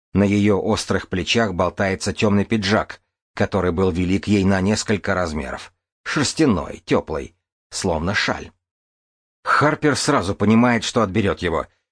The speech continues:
и лишь затем замечает, что женщина слепа. У неё пустой взгляд, гнилые зубы, а изо рта несёт кислой капустой.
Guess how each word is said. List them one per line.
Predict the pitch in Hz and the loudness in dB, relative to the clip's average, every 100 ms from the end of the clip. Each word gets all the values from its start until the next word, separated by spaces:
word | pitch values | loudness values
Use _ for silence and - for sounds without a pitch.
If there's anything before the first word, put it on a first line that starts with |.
| _ | _
и | 95 | 2
лишь | 104 101 78 | 2 2 0
затем | 87 85 104 78 | -2 0 0 -2
замечает, | 69 85 76 120 113 104 | -2 -4 0 0 2 0
что | - - 110 | -4 -6 -4
женщина | 85 85 69 - 87 80 80 80 | -2 -2 -2 -2 -2 -2 -2 -6
слепа. | - - 87 90 - 69 - _ _ _ _ _ | -8 -6 -6 -6 -4 -6 -8 _ _ _ _ _
У | 90 | -2
неё | 90 85 82 | 0 0 -2
пустой | 95 - 98 85 | -4 -2 -2 -2
взгляд, | 82 78 104 85 69 | -2 -2 0 -2 -4
гнилые | 82 85 87 90 92 | -4 -2 0 0 0
зубы, | 78 101 92 76 69 | 0 0 0 -2 -4
а | 85 | -2
изо | 92 76 92 | -2 -2 -2
рта | 82 - 120 | -2 -2 2
несёт | 107 98 113 90 | 2 2 0 -2
кислой | - 117 - 104 90 | -2 0 0 0 -2
капустой. | 101 90 73 73 - 73 - | -2 -4 -6 -10 -6 -8 -8